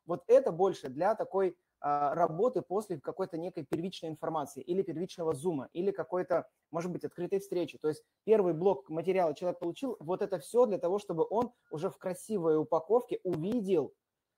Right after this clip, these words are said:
какую-то некую следующую сторону. Когда мы его направляем на материал, который ему нужно посмотреть, а не он сам где-то, как слепой котенок, начинает ориентироваться в, ну, непонятной информации и, возможно, нат-, наткнуться на то, что ему,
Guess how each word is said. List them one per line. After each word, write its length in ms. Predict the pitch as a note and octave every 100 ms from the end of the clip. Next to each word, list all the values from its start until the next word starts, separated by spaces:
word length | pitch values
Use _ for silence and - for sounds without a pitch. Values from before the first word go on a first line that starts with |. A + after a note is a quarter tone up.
| _
какую-то 360 | - E3 A#3+ F#3+
некую 280 | G#3 G3 F3+
следующую 380 | G#3+ F#3+ F#3+ F3
сторону. 440 | - G3+ C#3+ - _ _ _
Когда 340 | F#3 E3 F#3 F#3
мы 140 | A3
его 200 | G3 F3 F3
направляем 600 | F3+ F#3 F3+ F#3+ F3+ F3
на 80 |
материал, 380 | F3+ F3+ F#3 A#3+
который 220 | A3+ F#3+
ему 100 | F3
нужно 200 | F3 D3+
посмотреть, 440 | C#3+ D#3 E3 E3+ E3+
а 120 | E3
не 140 | F3 G#3
он 180 | G3+
сам 280 | - G#3+ G#3+
где-то, 220 | D#3+ G3
как 160 | D#3 D3
слепой 300 | E3+ E3+ F#3
котенок, 360 | D#3 G3+ G#3 D3
начинает 460 | C#3+ F3 F#3 D#3+
ориентироваться 640 | D3 D3+ G3 G3 E3 D3+ C#3
в, 680 | B2+ C#3+ D3+ D3 D3 C#3+ C3+
ну, 160 | E3+
непонятной 480 | D3+ D#3 E3+ F3+ E3
информации 680 | D#3 E3+ D#3+ F#3+ G3 - C3+ _ _ _
и, 220 | D3+ F3
возможно, 400 | E3 D#3+ G3 F3
нат-, 140 | D#3 F3
наткнуться 400 | E3 G3 F#3 D#3
на 100 | D3
то, 240 | F#3+ F#3+
что 220 | - D#3+
ему, 420 | D3+ D#3 F3+ E3+